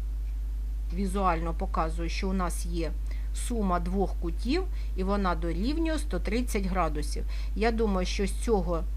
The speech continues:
можна розпочати наші міркування. І якщо ми звернемо увагу, то крім тих кутів, які ми уже бачимо за умовою,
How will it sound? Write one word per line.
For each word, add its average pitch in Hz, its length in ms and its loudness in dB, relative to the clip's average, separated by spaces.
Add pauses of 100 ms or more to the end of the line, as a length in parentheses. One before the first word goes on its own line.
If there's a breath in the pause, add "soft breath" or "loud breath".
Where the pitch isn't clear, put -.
(960)
можна 185 520 0 (320 loud breath)
розпочати 196 720 0
наші 180 360 0
міркування. 180 880 0 (640 loud breath)
І 220 100 2
якщо 240 420 4
ми 277 240 4
звернемо 220 580 4
увагу, 180 680 4 (500 loud breath)
то 190 320 6 (120)
крім 294 400 2
тих - 400 2
кутів, 240 540 2
які 196 380 2
ми 214 160 4
уже 208 520 4
бачимо 175 600 4
за 185 160 2
умовою, 185 800 2